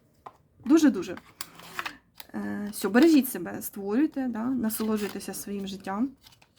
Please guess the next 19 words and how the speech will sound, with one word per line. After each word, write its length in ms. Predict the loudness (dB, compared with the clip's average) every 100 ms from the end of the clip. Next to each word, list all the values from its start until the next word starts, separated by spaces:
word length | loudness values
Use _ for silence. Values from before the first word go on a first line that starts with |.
| _ _ _ -16 -10
Будьте, 360 | -6 -6 -6
будьте, 360 | -6 -4 -4 -4
будьте, 400 | 2 2 2 -2
живіть, 420 | -2 -4 -6 -12
живіть, 320 | -12 -10 -10 -10 -6
да, 120 | -4 -4 -6 -20 -20
в 160 | -4
тих 180 | 0 0
обставинах, 540 | 0 0 0 0 -4
в 20 | -8
яких 260 | -8 -8
ви 80 | -8
є. 220 | -4 -4 -4 -12 -20 -18 -12
Живіть, 380 | -4 0 0 0
отримуйте 440 | -8 -2 -2 -4
задоволення. 760 | -8 -10 -4 0 2 2 0 -2
Я 120 | -2
дякую 260 | -4 -4 -8
всім. 340 | -8 -6 -8